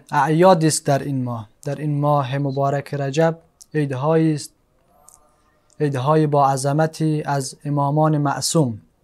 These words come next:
که اول ماه مبارک رجب عید امام محمد باقر علیه السلام است و در دهم این ماه عید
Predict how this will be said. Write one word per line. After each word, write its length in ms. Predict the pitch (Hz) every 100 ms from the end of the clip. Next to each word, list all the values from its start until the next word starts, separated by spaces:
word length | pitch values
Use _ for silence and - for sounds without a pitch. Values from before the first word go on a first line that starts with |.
| - _ - - _ _ -
که 120 | 180
اول 400 | 180 165 190 185
ماه 300 | 180 180 165
مبارک 540 | 170 165 160 165 165
رجب 480 | 160 156 151 156 151 - 160
عید 220 | 156 151
امام 540 | 160 151 160 147 143 139
محمد 720 | 139 139 123 143 147 160 147
باقر 400 | 139 135 - 151
علیه 200 | 143 135
السلام 480 | 120 - 127 127
است 260 | 123 123 - _ _ _ _ - - - _ _ _
و 140 | 143 139
در 220 | 147 143
دهم 560 | 143 143 139 135 165 170
این 300 | 165 165 160
ماه 360 | 156 156 135 _ _ _ 160
عید 580 | 156 151 156 151 151